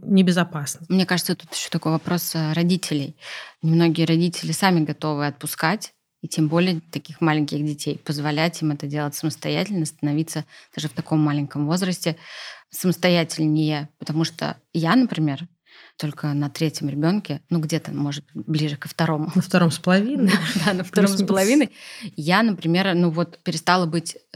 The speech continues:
Speaker 2: той тревожной мамой, которая: «Подожди, не надо,
Speaker 1: Мгм.
Speaker 2: не надо, нет, не лезь туда, ты упадёшь». Там вот это вот всё. Я постоянно так себя вела. Потом я в какой-то момент как раз пришла к этому моменту, что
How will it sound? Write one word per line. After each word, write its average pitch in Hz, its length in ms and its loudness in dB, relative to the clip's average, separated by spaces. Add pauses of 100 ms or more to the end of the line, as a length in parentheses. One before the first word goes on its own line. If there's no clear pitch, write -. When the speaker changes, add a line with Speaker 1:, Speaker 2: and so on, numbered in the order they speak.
Speaker 2:
той 185 180 2
тревожной 175 540 2
мамой, 170 340 4
которая: 156 480 -2 (760)
«Подожди, 320 520 2
не 349 80 2
надо, 302 280 2 (100)
Speaker 1:
Мгм. 190 260 4 (160)
Speaker 2:
не 330 160 6
надо, 320 260 2
нет, 285 220 0
не 403 80 4
лезь 415 220 2
туда, 262 280 2
ты 359 160 0
упадёшь». 349 600 2
Там 220 200 6
вот 247 140 2
это 262 180 4
вот 240 100 4
всё. 214 300 2 (280)
Я 170 320 2
постоянно 202 540 0
так 170 180 -4
себя 165 440 2
вела. 170 360 0
Потом - 240 -6
я 202 80 0
в 202 60 -16
какой-то 175 320 -2
момент 196 400 4
как - 180 -4
раз 202 160 -2
пришла - 320 -4
к - 80 -12
этому 147 200 -2
моменту, 170 320 0
что - 120 -14